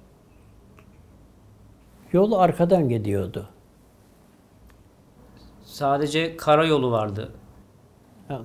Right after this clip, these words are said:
Speaker 1: karayolu var, başka bir şey yoktu.
Speaker 2: Ot-, otobüs mü? Ne, nedir? Ulaşım neyle?
Speaker 1: Otobüs değil ya. Otobüsler daha bilahire geldi. Taksi,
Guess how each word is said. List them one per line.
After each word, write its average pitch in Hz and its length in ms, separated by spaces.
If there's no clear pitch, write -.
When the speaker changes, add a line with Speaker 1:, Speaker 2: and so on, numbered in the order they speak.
Speaker 1:
karayolu 160 540
var, 98 220
başka 120 420
bir 123 60
şey 147 240
yoktu. 208 320
Speaker 2:
Ot-, - 240
otobüs 151 500
mü? 120 200
Ne, 139 240
nedir? 147 320
Ulaşım 139 480
neyle? 139 240
Speaker 1:
Otobüs 151 540
değil 160 220
ya. 113 260
Otobüsler 151 760
daha 185 260
bilahire 160 540
geldi. 98 460
Taksi, 131 760